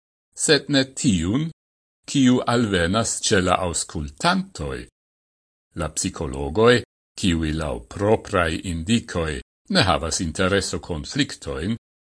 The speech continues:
finas sian laboraĵon pro tio per la konsilo.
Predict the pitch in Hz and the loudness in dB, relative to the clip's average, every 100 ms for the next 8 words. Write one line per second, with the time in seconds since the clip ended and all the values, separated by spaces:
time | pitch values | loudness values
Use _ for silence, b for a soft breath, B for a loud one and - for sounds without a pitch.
0 | _ _ - 202 101 71 64 - - - | _ _ 0 4 4 2 -6 -12 -12 -6
1 | 98 87 82 82 76 76 80 98 95 92 | -2 0 0 -4 -4 -4 0 4 4 2
2 | 107 107 110 _ _ - - 90 - 78 | 0 -2 -6 _ _ -8 -2 -2 -4 -6
3 | 73 90 107 - _ _ - 107 101 117 | -2 0 0 -4 _ _ 2 4 4 0
4 | - 143 139 - 90 67 69 | 0 -2 -2 -2 -2 -2 -8